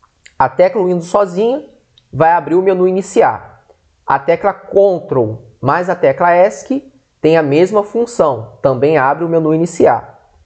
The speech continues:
Tecla Windows mais C, Cortana. Tecla Windows mais D, desktop, mostrar ou ocultar a área de trabalho. Tecla Windows mais E, explorador de arquivos, Windows Explorer.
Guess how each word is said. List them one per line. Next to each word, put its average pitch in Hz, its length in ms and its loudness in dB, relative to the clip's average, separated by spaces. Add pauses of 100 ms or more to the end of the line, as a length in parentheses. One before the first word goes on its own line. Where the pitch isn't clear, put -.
(340)
Tecla 208 380 2
Windows 220 280 2
mais 220 200 0
C, - 640 -2
Cortana. 160 720 0 (540)
Tecla 185 360 0
Windows 196 300 0
mais 202 240 0
D, 160 460 0 (200)
desktop, 151 960 0 (260)
mostrar 160 960 -2
ou 170 260 4
ocultar 208 440 -2
a 180 120 4
área 175 160 0
de 175 100 -14
trabalho. 143 560 -2 (680)
Tecla 214 360 0
Windows 208 280 0
mais 208 260 -2
E, 175 280 2 (360)
explorador 180 720 2
de 196 140 0
arquivos, 139 920 -2
Windows 170 360 2
Explorer. 165 680 0